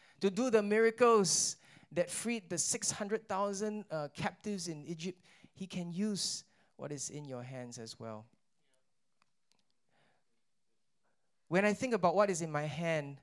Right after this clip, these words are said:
I realize that the one thing that I hold the most is one of the most precious entrustments God has given me, the hands of my children,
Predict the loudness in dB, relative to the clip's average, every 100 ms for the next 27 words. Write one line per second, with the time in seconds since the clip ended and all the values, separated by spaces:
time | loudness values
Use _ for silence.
0 | _ -6 0 0 0 -2 -4 -8 -6 -2
1 | -2 -2 -8 -8 -8 -10 -8 -4 -2 -2
2 | -4 -6 -4 -4 -4 -8 _ _ _ _
3 | _ -8 -4 -2 -2 -4 -4 -4 -4 -4
4 | -6 -6 -6 -8 -10 -12 -8 -6 -4 -4
5 | -8 -8 -6 -6 -6 -12 -12 -14 -12 -14
6 | -14 -10 -6 -4 -4 -4 -8 -8 -4 -4
7 | -6 -10 _ _ _ _ _ _ _ _
8 | _ -18 -16 -16